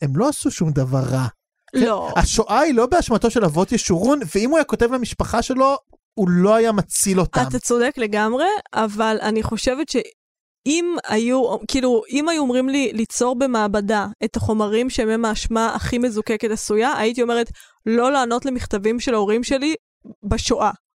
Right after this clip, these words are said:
Speaker 1: ברור, ברור, אבל זה בדיוק העניין. אני חושב שזה, שזה בדיוק העניין. זה, זה אשמה נוראית, לא כי הדברים הרעים האלה להורים שלו קרו באשמתו,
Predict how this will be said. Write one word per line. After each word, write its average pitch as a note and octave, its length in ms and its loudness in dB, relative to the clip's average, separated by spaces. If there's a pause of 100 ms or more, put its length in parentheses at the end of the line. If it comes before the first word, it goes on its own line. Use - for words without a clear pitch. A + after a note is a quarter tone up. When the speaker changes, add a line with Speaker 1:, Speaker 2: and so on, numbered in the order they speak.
(120)
Speaker 1:
ברור, F3+ 640 2
ברור, F3+ 240 2
אבל D#3+ 160 2
זה D3+ 120 0
בדיוק E3+ 320 0
העניין. E3+ 400 2 (200)
אני E3 140 0
חושב F3 380 -2
שזה, C#3+ 400 0
שזה D3+ 380 -2
בדיוק D#3 320 -4
העניין. F3+ 460 2
זה, C#3+ 180 -10
זה D#3+ 240 -4
אשמה F#3 260 0
נוראית, A#3 460 -2
לא F3 240 2
כי - 140 0
הדברים A#3 360 0
הרעים G3+ 440 0
האלה G3 180 2
להורים F3 320 2
שלו G3+ 160 0
קרו E3+ 260 0
באשמתו, D#3+ 720 2